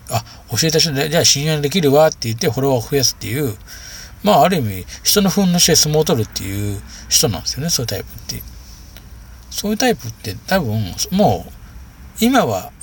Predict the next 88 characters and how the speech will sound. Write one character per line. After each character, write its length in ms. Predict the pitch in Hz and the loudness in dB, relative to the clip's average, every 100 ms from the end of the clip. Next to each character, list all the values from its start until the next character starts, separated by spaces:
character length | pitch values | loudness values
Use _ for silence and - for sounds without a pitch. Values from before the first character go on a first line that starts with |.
| - - - | -20 -20 -4
人 180 | 147 156 | -2 0
気 80 | |
か 80 | - | 0
も 60 | 127 | 0
し 40 | |
れ 60 | 107 | 0
ま 60 | |
せ 20 | 107 | -2
ん 40 | |
け 40 | |
ど、 60 | 110 | -2
だ 60 | 156 | 0
ん 40 | |
だ 80 | 160 | 0
ん 60 | 147 | -2
人 100 | 139 | -2
気 80 | 131 | 0
な 100 | 117 | 0
く 60 | |
な 100 | 135 | 0
る 60 | 131 | -2
ん 20 | |
で 60 | 107 | 0
す 100 | 117 | -2
よ。 60 | |
理 80 | 110 | -2
由 100 | 156 | 0
を 80 | 165 | 0
教 160 | - 151 | -2 -2
え 20 | |
ま 60 | |
し 80 | 147 | -4
ょ 60 | 135 | -6
う 60 | |
か。 180 | 104 - - - - - - - - - | -6 -12 -14 -18 -20 -18 -20 -20 -14 -2
だ 100 | 196 | -2
っ 20 | |
て、 440 | - 208 156 - - - - - - - - - - - | -2 -4 -4 -6 -12 -18 -20 -20 -20 -20 -20 -20 -16 -4
そ 140 | - | 2
の 60 | 185 | 4
YouTuber 460 | 196 196 240 180 | 4 4 2 2
さ 80 | 113 | 0
ん 40 | 98 | -2
も 60 | |
い 140 | 147 208 | 0 2
つ 160 | 185 | 4
ま 100 | 147 | 2
で、 100 | 127 143 | 0 -2
ず 200 | 143 233 | 0 2
っ 40 | |
と 100 | 233 | 2
人 240 | 208 208 196 | 0 2 0
気 100 | 208 | 0
っ 40 | |
て 140 | 190 120 | -2 -2
わ 80 | 104 | -2
け 120 | 92 | -4
じ 60 | |
ゃ 20 | 95 | -4
な 100 | 104 | -4
い 80 | |
じ 60 | 85 | -4
ゃ 20 | |
な 380 | - - - 214 | -10 -12 -8 -6
い 20 | |
で 60 | 254 | -6
す 80 | - | -2
か。 140 | 131 | 0
波 300 | 117 117 127 | 2 2 2
が 80 | 104 | 0
あ 40 | |
る 80 | 90 | -4
わ 100 | 92 | -6
け 120 | - | -10
で。 100 | 90 - - - - - | -12 -12 -14 -16 -16 -14
そ 160 | - 208 | -2 0
の 60 | 202 | 4
時 240 | 233 147 | 2 2
に 80 | 110 | 0
多 120 | 135 | 0
分、 220 | 113 117 | 2 2
そ 120 | - 151 | 2 2
の 80 | |
人 120 | 170 123 | 2 2
の 80 | |
名 80 | 104 | 0
前 220 | 104 110 | 2 2
の、 240 | 110 110 | 2 0